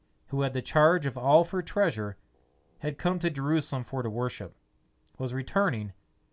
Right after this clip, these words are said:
and sitting in his chariot, read Esaias the prophet. Then the Spirit said unto Philip, Go near, and join thyself to this chariot. In chapters eight, nine, and ten, we find the record of three remarkable instances of conversion.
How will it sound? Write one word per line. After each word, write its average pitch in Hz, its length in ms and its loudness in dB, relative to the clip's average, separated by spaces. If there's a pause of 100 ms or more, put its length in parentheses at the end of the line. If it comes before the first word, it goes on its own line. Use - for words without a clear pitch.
(200)
and 135 120 -4
sitting 160 320 2
in 151 100 0
his 139 160 -4
chariot, 107 540 -2
read 127 220 -2
Esaias 135 500 0
the - 80 -12
prophet. 156 460 -2 (800)
Then 147 140 0
the 147 60 0
Spirit 170 400 0
said 160 180 -4
unto 160 220 -8
Philip, 117 440 -8
Go 135 240 0
near, 110 440 -6 (420)
and 127 160 -8
join 165 280 0
thyself 104 560 -6 (140)
to 123 80 -10
this 117 200 -10
chariot. 104 460 -6 (220)
In 127 100 -10
chapters 139 480 -4
eight, 160 280 -2
nine, 156 240 -2
and 160 140 -6
ten, 95 420 -8
we 156 140 -2
find 165 340 2
the 143 100 0
record 151 420 2
of 120 120 -2
three 165 320 -2
remarkable 139 680 0
instances 113 680 -6 (140)
of 127 140 -8
conversion. 120 600 -4